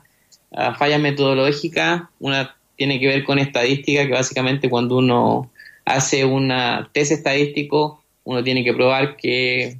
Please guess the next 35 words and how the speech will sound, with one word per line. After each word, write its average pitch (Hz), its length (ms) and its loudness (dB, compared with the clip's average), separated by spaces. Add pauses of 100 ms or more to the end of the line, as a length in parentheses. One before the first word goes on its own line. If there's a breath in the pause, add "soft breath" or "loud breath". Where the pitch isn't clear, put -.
(100)
cierto 127 440 -2
val-, 123 280 2
cierta 127 360 -2
probabilidad 127 760 2
de 131 160 -4
que 143 80 0
eso 143 160 -2
sea 127 540 -2
por 117 280 -6 (280)
a-, - 240 -10 (160)
a-, 110 180 -2
algo 127 220 0
aleatorio 139 720 0 (400 loud breath)
es 127 360 0
muy 135 180 2
baja. 127 460 -2 (140)
Eso - 180 -6
es 123 40 2
lo 120 100 2
que 123 100 0
yo 123 140 2
probé 127 260 4
en 123 60 0
el 120 120 0
gráfico. 123 600 0 (480 loud breath)
En 117 80 -4
el 120 120 0
caso 135 260 0
de 131 80 2
Red 131 180 0
Pública, 147 420 2
ellos 135 180 0
prueban 135 220 -2
el 127 120 -2
contrario. 127 680 -2